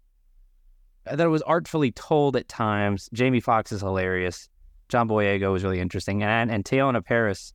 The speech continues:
uh, was, was really engaging as well. So, like, the main characters, they all did their job. Um,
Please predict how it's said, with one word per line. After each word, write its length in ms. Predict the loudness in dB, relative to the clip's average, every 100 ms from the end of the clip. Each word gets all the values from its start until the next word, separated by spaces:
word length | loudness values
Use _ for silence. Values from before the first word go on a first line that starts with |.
| _
uh, 200 | -6 -6
was, 480 | -6 -6 -8 -14 _ _ -6
was 300 | -4 -2 -2
really 180 | -2 0
engaging 380 | 0 -2 -2 -2
as 60 |
well. 160 | 0 2
So, 80 | 0
like, 120 | -2
the 60 |
main 200 | -2 -2
characters, 560 | 0 -2 0 -2 -4 -4
they 80 | 0
all 140 | 2
did 140 | 2 0
their 140 | -2
job. 340 | -2 -8 -8 -10 -20 _ _ _ _ _ _ -20 _ _
Um, 520 | 0 0 0 0 -4